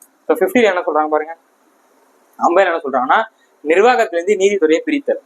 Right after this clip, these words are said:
ஓகேவா? நிர்வாகத்திலிருந்து நீதித்துறையை பிரித்தல். அதாவது, கோர்ட் தனியா செயல் பண்ணணும், நாடாளுமன்றம் தனியா செயல் பண்ணணும். ஓகேவா? கோர்ட் தனியா செயல் பண்ணணும், பார்லிமெண்ட் தனியா செயல் பண்ணணும். ரெண்டும் சேர்த்து பண்ணக்கூடாது. அதுல இருந்து இதை பிரிச்சிருங்க அப்படின்னு சொல்லிட்டு சொல்றாங்க. ஓகேவா? அதான் வந்து ஃபிஃப்டி.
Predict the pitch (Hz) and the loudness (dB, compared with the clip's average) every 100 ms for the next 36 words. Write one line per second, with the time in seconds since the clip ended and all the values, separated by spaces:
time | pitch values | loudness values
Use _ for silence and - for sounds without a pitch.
0 | _ _ _ 156 147 180 196 165 190 202 | _ _ _ 0 4 2 2 0 2 0
1 | 170 165 202 190 196 160 160 156 139 135 | -2 -2 -2 -2 -2 0 -2 0 0 2
2 | 143 180 - 233 233 185 185 175 165 160 | 2 2 2 0 2 -2 0 -2 -2 -2
3 | 165 233 254 - _ 151 165 208 185 156 | 0 0 0 -10 _ 0 2 0 -2 -6
4 | 151 147 156 143 135 - _ - 131 170 | -4 -4 -2 -2 -4 -10 _ -8 0 0
5 | 180 190 196 180 180 175 175 170 220 262 | 2 0 0 -2 -2 0 0 0 -2 -2
6 | _ _ - 165 208 196 160 160 160 156 | _ _ 0 2 2 -2 -2 -2 0 -2
7 | 147 151 156 180 185 180 180 143 135 127 | -2 -2 0 0 2 0 0 -4 -4 -2
8 | 151 254 - - 135 147 175 196 - 180 | 0 -2 -4 -6 0 0 2 0 -2 -6
9 | 180 151 135 123 123 151 135 131 113 101 | -6 -6 -2 -4 -4 -10 -10 -8 -10 -10
10 | - _ _ _ - 151 190 160 160 156 | -12 _ _ _ 0 2 2 0 -2 -2
11 | 151 151 - 208 - | -4 -8 0 0 0